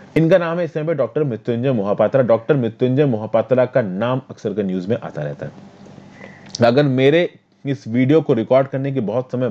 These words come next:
बाद आप इस वीडियो को देख रहे हो तो हो सकता है डॉक्टर मृत्युंजय मोहापात्रा को रिप्लेस करके कोई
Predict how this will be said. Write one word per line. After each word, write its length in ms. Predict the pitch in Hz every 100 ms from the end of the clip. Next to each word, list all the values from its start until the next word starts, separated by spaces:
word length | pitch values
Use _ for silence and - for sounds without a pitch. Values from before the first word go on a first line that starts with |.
| 76
बाद 260 | 101 139
आप 160 | 143 127
इस 100 | 113
वीडियो 180 | 110 107
को 100 | 107
देख 180 | 95 87
रहे 100 | 113
हो 60 | 143 - - _
तो 80 | 147
हो 80 | 143
सकता 240 | 143 135 147
है 80 | 117
डॉक्टर 280 | 113 151
मृत्युंजय 540 | 127 104 - 113 117 139
मोहापात्रा 520 | 107 107 107 101 127
को 120 | 123
रिप्लेस 340 | 104 90 117 117
करके 220 | 113 131
कोई 220 | - 120